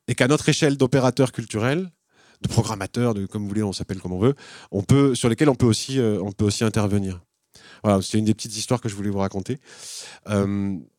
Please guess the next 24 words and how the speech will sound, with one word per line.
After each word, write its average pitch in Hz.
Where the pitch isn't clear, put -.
je -
sais -
pas 175
si 165
vous 127
avez 107
d'autres 113
petites 101
histoires 101
encore 107
à 101
nous, 98
à 98
nous 104
raconter. 98
On 131
se -
fait 113
une 101
petite -
histoire 107
de 104
la 101
fin. 190